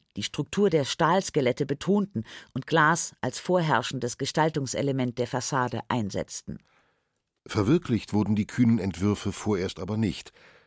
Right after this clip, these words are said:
Speaker 2: weder in Deutschland noch in den U S A, wo Walter Gropius und van der Rohe bereits in den neunzehnhundertzwanziger Jahren Beiträge für Architekturwettbewerbe einreichten.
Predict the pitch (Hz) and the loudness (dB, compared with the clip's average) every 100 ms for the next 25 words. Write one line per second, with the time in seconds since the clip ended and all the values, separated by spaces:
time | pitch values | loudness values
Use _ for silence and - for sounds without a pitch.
0 | _ 95 98 90 90 101 92 - 104 98 | _ 2 4 4 4 4 2 2 2 2
1 | 104 95 - 90 85 92 98 98 - 117 | 2 2 0 -4 -2 -2 0 -2 0 2
2 | 98 - - - - 76 76 76 80 82 | 2 0 -10 -20 -10 -2 0 2 2 0
3 | - 87 85 98 101 - 85 71 - - | 0 0 0 0 0 0 -6 -6 -10 -6
4 | 85 80 76 90 92 85 73 82 78 - | -2 -2 0 2 4 2 2 0 -2 -4
5 | 85 82 82 90 92 92 87 82 - 101 | -4 -2 0 0 0 -2 0 -2 0 0
6 | 110 107 85 78 80 80 82 78 82 82 | 0 0 0 2 2 2 -2 0 0 -2
7 | - 80 73 - 80 - - 90 85 - | -2 -2 -2 -6 -6 -6 -10 -8 -8 0
8 | 113 92 85 - 76 71 69 58 69 65 | 2 2 0 -2 -4 -2 -2 -2 -4 -6
9 | 62 - - | -8 -10 -18